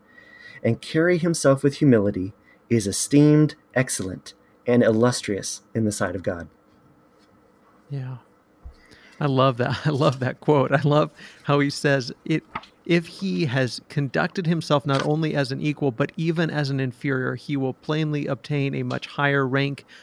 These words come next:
Speaker 2: of dignity in the judgment of God." <laughs> And he, and he says what we were talking about earlier, "In this temporal life are frail and liable to decay.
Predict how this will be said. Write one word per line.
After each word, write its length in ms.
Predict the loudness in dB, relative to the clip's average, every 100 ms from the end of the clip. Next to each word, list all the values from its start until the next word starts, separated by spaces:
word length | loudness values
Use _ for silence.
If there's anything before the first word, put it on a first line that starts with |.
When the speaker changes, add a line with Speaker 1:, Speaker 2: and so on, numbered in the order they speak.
| -10
Speaker 2:
of 180 | -8 -6
dignity 500 | -2 -2 -2 -4 -4
in 100 | -4
the 80 | -4
judgment 380 | -2 -2 -2 -6
of 100 | -4
God." 320 | -2 -2 -4
<laughs> 40 | 0
And 100 | 2
he, 220 | 2 0
and 80 | -2
he 80 |
says 240 | 0 0 0
what 120 | 0
we 100 | 0
were 80 | 0
talking 200 | 0 0
about 180 | 0 0
earlier, 420 | 0 2 0 -2 -10 -16 -4
"In 160 | 0
this 160 | 0 -2
temporal 380 | -2 0 2 2
life 420 | 2 2 0 -4 -6
are 140 | -4 -4
frail 460 | -2 2 4 2
and 100 | 0
liable 380 | 2 2 4 2
to 140 | -2
decay. 460 | -8 -4 0 2 0